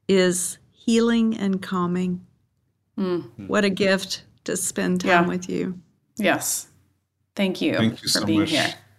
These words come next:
Speaker 3: That's very, that's, um, that means a lot to me. Thank you for that.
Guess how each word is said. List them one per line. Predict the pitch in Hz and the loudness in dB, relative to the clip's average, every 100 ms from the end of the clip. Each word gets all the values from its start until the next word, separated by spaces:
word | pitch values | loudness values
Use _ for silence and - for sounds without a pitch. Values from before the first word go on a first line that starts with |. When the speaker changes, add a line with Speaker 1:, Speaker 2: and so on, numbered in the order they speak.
| _ _ | _ _
Speaker 3:
That's | 113 - | -12 0
very, | 113 107 104 | 2 4 2
that's, | 107 101 - | -2 -4 -6
um, | - 101 98 95 127 135 - - | -6 -10 -12 -12 -12 -12 -18 -6
that | 107 | -2
means | 107 | 0
a | 104 | 2
lot | 104 104 | 0 0
to | - | -6
me. | 95 92 - | -8 -10 -8
Thank | 107 113 | -6 -4
you | |
for | 110 95 | -4 -4
that. | 92 95 | -4 -4